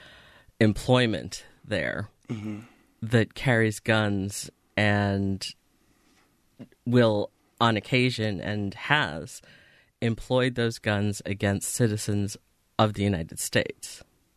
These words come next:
Speaker 1: Not only citizens of the United States, but also maybe not your particular unit, but the military has gone abroad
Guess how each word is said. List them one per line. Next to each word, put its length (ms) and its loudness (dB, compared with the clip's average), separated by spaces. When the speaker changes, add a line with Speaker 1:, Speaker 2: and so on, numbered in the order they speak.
Speaker 1:
Not 220 4
only 260 4
citizens 500 -6
of 100 -8
the 60 -6
United 300 -4
States, 500 -6
but 140 4
also 680 0
maybe 240 4
not 240 2
your 320 2
particular 580 0
unit, 540 0
but 380 2
the 80 4
military 540 4
has 280 2
gone 200 0
abroad 560 0